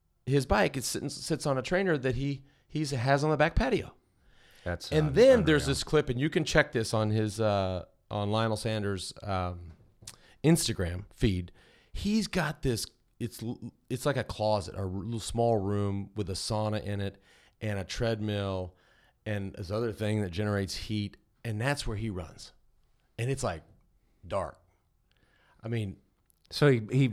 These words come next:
Speaker 2: s-, he puts himself in a dark, hot closet to
Speaker 1: Yeah.
Speaker 2: prepare.
Speaker 1: I mean, I, I just, and, and again, you're not training for a one-hour event. You're training for an event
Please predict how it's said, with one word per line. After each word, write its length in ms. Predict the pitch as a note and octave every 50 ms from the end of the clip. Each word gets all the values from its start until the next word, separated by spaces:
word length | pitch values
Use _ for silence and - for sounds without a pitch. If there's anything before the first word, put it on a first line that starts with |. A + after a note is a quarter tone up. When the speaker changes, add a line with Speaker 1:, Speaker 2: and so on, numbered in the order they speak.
| F#2+ F2
Speaker 2:
s-, 220 | - - - - - -
he 120 | A#2 A#2
puts 320 | - - - E3 D#3+ - -
himself 400 | C3+ B2 - - B2+ A2+ - -
in 100 | - G2+
a 140 | F#2+ F#2 F#2
dark, 360 | F2 - G2+ A2 A2 A#2 -
hot 460 | - - - - F#2+ G#2 G2+ - -
closet 680 | - - - E2+ E2+ F2+ F2+ F2+ F#2 - C#3 D#3 F3+ G3+
to 100 | G3 F#2
Speaker 1:
Yeah. 60 | E2
Speaker 2:
prepare. 520 | F#2+ F#2+ - - G2 E2 C#2+ A#1+ - - - _ -
Speaker 1:
I 80 | B2+
mean, 140 | C3 C#3+ C#3 -
I, 140 | C3 C#3 - -
I 80 | C3+
just, 260 | C3 C#3 D3 C3+ - - - - _ _ _ _ - -
and, 200 | D3+ D#3+ E3 C3+
and 160 | E3+ E3+ D3+ D3+
again, 320 | C#3 F3 F#3 D#3 B2 A#2+
you're 100 | B2+ C3
not 180 | D3 D#3+ - -
training 360 | - D3 C3+ D3 D3+ C#3+ A2
for 200 | - B2+ A#2 A2
a 60 | G#2
one-hour 500 | G2 F#2 G#2 A2+ A#2+ A#2 A2+ G#2 G2 G2
event. 220 | F#2 F2+ C3 C3 G#2
You're 80 | A2+ A2
training 320 | - - F3 G#3+ A#3 G3
for 120 | C3+ C#3+ C3
an 80 | B2+
event 360 | A#2 F#2 G2 A2+ A2 G#2+ -